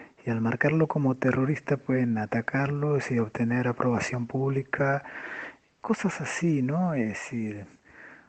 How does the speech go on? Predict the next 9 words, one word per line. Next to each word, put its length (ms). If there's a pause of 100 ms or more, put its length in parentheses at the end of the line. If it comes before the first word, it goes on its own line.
(200)
eh, 760
y 200
hoy 280
en 120
día 420
el 140
país 320
que 160
asume, 640